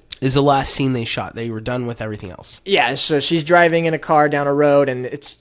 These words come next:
Speaker 2: you know, it's a close-up of her face when she's driving. Uh, you know, if you've seen the movie, it's in black and white, I think.
Speaker 1: Mm-hmm.
Speaker 2: And she was instructed to drive at this speed in order to capture,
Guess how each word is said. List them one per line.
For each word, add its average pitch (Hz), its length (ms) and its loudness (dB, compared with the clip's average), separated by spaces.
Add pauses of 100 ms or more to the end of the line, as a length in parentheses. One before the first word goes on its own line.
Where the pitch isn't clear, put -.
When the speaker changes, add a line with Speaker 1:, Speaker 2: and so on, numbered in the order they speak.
Speaker 2:
you 143 140 -6
know, 123 160 -4
it's 123 140 -10
a - 40 -12
close-up 147 480 0
of 135 80 -6
her 139 80 -4
face 135 360 -2
when 127 100 -12
she's 131 180 -10
driving. 127 640 -4 (260)
Uh, 120 320 -6
you 127 80 -4
know, 117 280 -8 (100)
if 147 120 -18
you've - 60 -16
seen 131 140 -8
the 123 40 -8
movie, 120 160 -6
it's 120 120 -10
in 120 100 -10
black 113 240 -4
and 117 80 -10
white, 110 340 -6
I - 60 -6
think. 123 180 -4
Speaker 1:
Mm-hmm. 107 100 -8 (240)
Speaker 2:
And 139 280 -4 (220)
she 151 320 0
was 147 280 -4
instructed 208 800 2
to 196 120 -4
drive 156 480 4
at 123 260 -10
this 196 160 2
speed 160 600 2 (760)
in 160 180 0
order 147 380 4
to 143 680 0
capture, 143 540 0